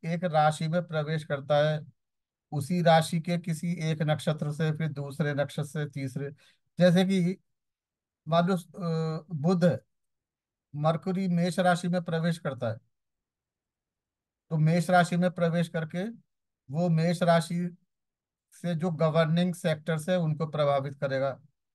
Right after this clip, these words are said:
अपने खुद के sectors को और commodity को प्रभावित करेगा, based on वो राशि में उच्च का है, नीच का है, उसका lord उसका शत्रु है,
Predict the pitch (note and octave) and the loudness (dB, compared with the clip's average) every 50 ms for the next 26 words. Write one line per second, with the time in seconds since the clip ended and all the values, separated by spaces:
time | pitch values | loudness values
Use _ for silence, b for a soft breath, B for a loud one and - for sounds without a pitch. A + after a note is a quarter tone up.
0 | _ _ _ _ _ - D#3 D#3 - F#3 F3 F3 G3 G#3 G3+ - - E3+ E3+ D3+ | _ _ _ _ _ 2 2 2 4 2 0 2 2 0 -2 -2 0 2 2 2
1 | D#3+ D#3 F3 F3 F3 F3 F3 F3 - - B2 - - E3+ D#3 D3+ - - F3 E3 | 0 -2 -2 0 0 0 0 0 -4 -8 -10 -4 -2 -2 -2 -2 -2 -2 -2 -2
2 | D#3 - - E3 E3 E3 E3 D#3+ D#3 - D#3+ D3 D3+ D3+ D3+ D#3 D3+ D3 D3+ D3+ | -2 -4 -4 -2 -2 0 0 -2 -2 -2 -4 -2 -2 -2 -4 -4 -4 -6 -6 -6
3 | D#3 D#3+ D#3 D#3 D3+ D3 C#3+ C#3 C#3 D3 D3 C#3+ - D3 C3+ C#3 C3+ C#3 C#3 - | -6 -6 -4 -2 -2 0 2 2 0 0 -4 -8 -6 -4 -4 -2 -2 -4 -4 -6
4 | - - _ _ _ _ _ _ _ _ - D3+ D#3 E3 E3+ E3+ D#3 D#3 E3 E3 | -8 -14 _ _ _ _ _ _ _ _ -4 -2 0 0 2 0 0 2 2 2
5 | F3 F#3 G3 F#3+ - _ _ _ _ _ _ _ _ _ _ _ _ _ _ _ | 2 2 0 -4 -12 _ _ _ _ _ _ _ _ _ _ _ _ _ _ _
6 | _ _ - C#3+ D#3+ E3+ F3+ F3+ - - D#3+ C#3 D#3 D#3 D#3 D#3 D#3 - E3 D#3+ | _ _ -8 -2 0 0 0 0 -2 -6 -6 0 2 4 4 4 2 0 -4 -4
7 | E3 F3+ - - - D3 D3 D#3+ F3+ - D#3 C#3+ D3 - - - D#3 D3+ D3+ D#3 | -4 -6 -8 -10 -10 -6 -4 -4 -4 -4 -6 -8 -10 -8 -2 2 4 4 6 6
8 | D#3+ D3 C#3 C#3 C#3+ D3 - - - D#3 C#3+ C#3+ C#3+ D3+ D#3 D#3 D3+ D3 - - | 4 2 -2 -6 -8 -10 -12 -10 -4 -2 -2 0 0 -2 -2 -4 -4 -4 -4 -2
9 | D3+ C#3 C3+ C#3 C#3 C#3+ C#3 C#3 B2 - - D3+ - - C#3+ C3+ C3 - C3 C3+ | -2 0 2 2 2 2 0 -4 -8 -4 -4 -4 -4 -2 -4 -6 -6 -6 -8 -8
10 | C3+ B2+ C3 C3 C3 | -6 -4 -2 -2 -2